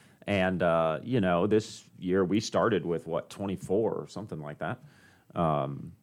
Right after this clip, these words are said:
and it was just a little bit different dynamic, you know? I mean, I think in twenty sixteen, Donald Trump has his char-, you know, his character and how he is and how he carries himself, and he was kind of a presence on the debate stage 'cause, you know, he didn't really <laughs> care what he said, quite frankly.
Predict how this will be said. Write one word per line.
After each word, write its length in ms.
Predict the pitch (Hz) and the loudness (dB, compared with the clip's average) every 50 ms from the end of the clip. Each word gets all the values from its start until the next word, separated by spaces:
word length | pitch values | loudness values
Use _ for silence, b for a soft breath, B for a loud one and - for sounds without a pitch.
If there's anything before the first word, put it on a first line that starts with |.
| _ _ _ _ _ _ _ - - | _ _ _ _ _ _ _ -2 2
and 60 | 170 | 2
it 80 | 180 160 | 4 4
was 100 | 180 180 | 4 4
just 140 | 190 180 - | 2 4 4
a 40 | 175 | 4
little 200 | 165 165 160 151 | 4 6 4 6
bit 200 | 139 143 107 113 | 6 4 4 4
different 300 | 151 147 139 131 123 117 | 2 2 2 2 4 4
dynamic, 540 | 117 110 110 110 135 135 98 82 80 - | 4 4 4 2 0 0 0 -2 -2 -2
you 100 | 87 87 | -2 -2
know? 220 | 82 85 85 92 98 | -2 0 0 2 2
I 60 | 87 | 0
mean, 160 | 87 90 85 85 | 0 0 -2 -2
I 60 | 87 | -4
think 200 | - 104 98 107 | -4 -4 -4 -4
in 100 | 92 87 | -4 -6
twenty 240 | - - 104 101 95 | -4 -4 -4 -4 -4
sixteen, 720 | - - 92 - - - - 98 95 117 131 147 147 113 | -4 -6 -8 -8 -8 -4 -2 -2 0 -2 -2 -4 -4 -4
Donald 340 | 85 82 80 82 87 76 | -2 -2 -2 -2 -2 -6
Trump 300 | - - 90 87 107 123 - _ - 85 | -6 -6 -6 -4 -4 -6 -10 _ -6 -2
has 180 | 82 82 78 | -2 0 0
his 160 | 87 85 78 | -2 -6 -10
char-, 360 | - - - 78 76 80 82 - | -8 -6 -6 -4 -4 -4 -6 -8
you 140 | - - 82 | -10 -8 -6
know, 160 | 78 76 80 | -6 -6 -6
his 200 | 90 101 92 - | -6 -8 -10 -8
character 460 | - - 87 82 85 87 - 104 120 | -6 -2 -2 -2 -2 -2 -2 -2 -2
and 100 | 135 95 | -2 -2
how 180 | 85 92 87 87 | -2 -2 0 0
he 120 | 85 78 | 0 0
is 220 | 76 80 90 110 113 | -2 -2 -4 -4 -6
and 80 | 87 85 | -10 -10
how 140 | 82 76 | -12 -12
he 40 | 78 | -12
carries 300 | 78 - 92 82 82 85 | -10 -8 -6 -4 -4 -4
himself, 460 | 85 87 87 - 90 82 107 120 - | -4 -6 -6 -4 -2 -2 -2 -2 -4
and 80 | - 87 | -4 -4
he 80 | 82 76 | -2 -2
was 80 | 78 | -4
kind 160 | - - 87 | -2 -2 -2
of 80 | 87 80 | -2 -2
a 20 | |
presence 540 | 87 - - 104 90 90 87 101 120 123 - | -4 -2 0 2 2 2 2 0 -2 -2 -2
on 160 | 101 95 95 | -2 -2 -2
the 100 | 92 95 95 | -2 -2 -2
debate 380 | 85 95 76 - - 95 92 | -2 -2 0 2 2 2 0
stage 460 | - - - 87 87 113 143 139 - - | -2 0 2 2 2 2 0 -2 -4 -2
'cause, 360 | 98 92 92 90 - - - | 0 0 0 0 -2 -4 -4
you 80 | 113 | -4
know, 140 | 98 76 76 | -4 -2 -2
he 120 | 82 95 85 | -2 -2 -2
didn't 160 | 98 90 82 | -2 -2 -2
really 140 | 87 82 80 | -4 -6 -4
<laughs> 80 | - | 0
care 120 | 113 123 - | 0 0 0
what 160 | - 139 113 | 0 0 -2
he 40 | - | 0
said, 320 | - - 92 76 76 82 | 0 -2 -2 -4 -4 -6
quite 200 | - 92 90 - | -6 -4 -4 -4
frankly. 360 | - 98 92 87 - 107 139 | -4 -4 -6 -6 -6 -8 -8